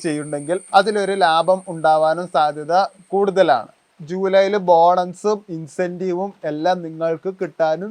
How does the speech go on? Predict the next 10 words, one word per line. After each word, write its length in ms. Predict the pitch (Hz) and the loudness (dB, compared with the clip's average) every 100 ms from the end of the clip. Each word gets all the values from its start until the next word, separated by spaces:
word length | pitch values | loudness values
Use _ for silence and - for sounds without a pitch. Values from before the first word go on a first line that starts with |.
| 214 | 0
സാധ്യതയുണ്ട്. 640 | 190 180 175 165 151 135 123 _ _ _ - 175 | 2 2 -2 -4 -6 -10 -16 _ _ _ -4 2
ഓവർ 320 | 170 202 208 196 | 4 4 4 4
അറ്റാച്ച്മെന്റ് 800 | 180 - 180 180 180 180 175 175 190 - _ _ _ 165 | 2 2 0 0 -8 -8 -6 -4 -4 -6 _ _ _ -2
അതൊരു 280 | 175 175 175 156 | 0 -2 -2 -4
ഇമോഷണലി 680 | 160 175 - 185 170 165 170 160 | -2 -2 -4 -6 -4 -4 -6 -8
നിങ്ങൾക്ക് 540 | 151 156 156 135 160 156 - _ _ _ _ _ | -6 -6 -6 -8 -8 -8 -10 _ _ _ _ _
പ്രശ്നം 380 | 160 143 - 160 | -2 -2 -4 -8
ഉണ്ടാക്കും, 440 | 151 139 135 156 175 - _ 147 | 2 2 2 -4 -6 -8 _ -4
അകലാൻ 380 | 147 147 147 165 - | -2 2 2 0 -2
സാധ്യതയുണ്ട്. 800 | 143 139 139 147 147 127 117 | 0 0 -4 -8 -10 -10 -8